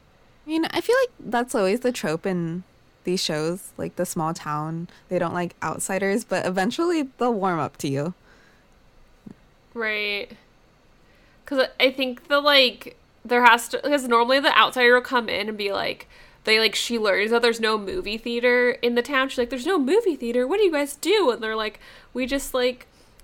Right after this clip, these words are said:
Speaker 2: stare out the window, and sometimes we go to the library and read." And it's like, "Oh, this town is so boring." And, like, once the main character, like, gets over the initial, like,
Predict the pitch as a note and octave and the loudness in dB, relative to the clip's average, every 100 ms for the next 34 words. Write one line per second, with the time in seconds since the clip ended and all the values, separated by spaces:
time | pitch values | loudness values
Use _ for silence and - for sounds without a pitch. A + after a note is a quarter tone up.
0 | - - A3+ A3+ B3+ C#4 B3+ B3 C4+ B3+ | -18 -8 -2 2 2 2 2 0 2 0
1 | A3 G3+ G#3 A3 A3 B3 B3 A#3 B3 A3+ | 0 -2 -6 -8 -8 -4 -2 -2 -4 -4
2 | A3+ A#3+ E3+ A3 A3 G#3+ G#3 G#3 G3+ F3 | -4 0 2 0 0 0 0 -2 -6 -8
3 | G#3+ F#3+ A#2+ G3 G3+ - G#3 G3+ C4+ D#4+ | -8 -8 -4 -4 -4 -2 -2 0 0 0
4 | C4+ - D#4+ E4+ C#4+ C#4+ C#4 A#3 A3+ F#3 | 0 0 0 0 0 0 2 0 0 -2
5 | G#3+ G#3+ G3+ G#3+ - B3 G#3 G3+ G#3 - | -2 -2 -2 0 0 0 0 -4 -6 -4
6 | F#3 F#3+ - G3 G3 G3 - - - - | -2 -4 -4 -2 -2 -4 -12 -20 -20 -20
7 | _ F#3+ F#3+ F#3 - - F#3+ - - G3+ | _ -2 0 -2 0 2 2 0 -8 -2
8 | G#3 F#3+ A3 G#3 G3 - G3+ F#3 G3 G#3+ | 0 0 -2 -2 -2 -2 -2 -4 -2 -2
9 | F#3+ F#3 E3+ D3 - - - | 0 -2 -4 -6 -8 -18 -20